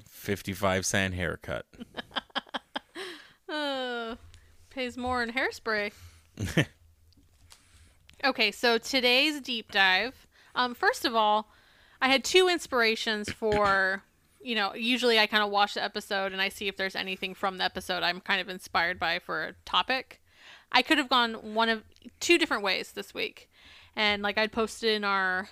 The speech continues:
Speaker 2: stories on Instagram that I was like, "Ugh, I keep going back and forth between these two." So then a bunch of people were like, "Put it to a poll." So I did. I put it to a poll. So it is,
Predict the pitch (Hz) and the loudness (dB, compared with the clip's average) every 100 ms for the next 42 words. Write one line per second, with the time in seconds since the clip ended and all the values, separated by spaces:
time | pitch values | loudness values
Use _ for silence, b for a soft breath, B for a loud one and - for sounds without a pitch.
0 | B B B B B - - 240 214 196 | B B B B B -14 2 4 6 4
1 | 190 190 190 196 - 196 185 180 180 180 | 0 -2 -2 -4 -4 -4 -2 -2 -2 -4
2 | 185 190 - 233 240 - 220 240 - 226 | -4 -6 0 4 4 2 -6 -6 -4 -4
3 | 214 208 208 202 202 196 - 196 196 196 | 2 2 0 -4 -4 -6 -8 -8 -4 -6
4 | 196 202 190 214 214 - 208 208 202 - | -4 -6 -4 -2 -4 -4 -6 -4 -4 -2
5 | 277 240 254 - 220 208 214 202 254 269 | -2 -2 -6 -2 -2 -2 -2 -2 2 2
6 | 277 - 262 240 - 277 - 214 214 226 | 2 -2 -4 -4 -6 -10 -4 -4 -2 -2
7 | 214 214 | -2 -2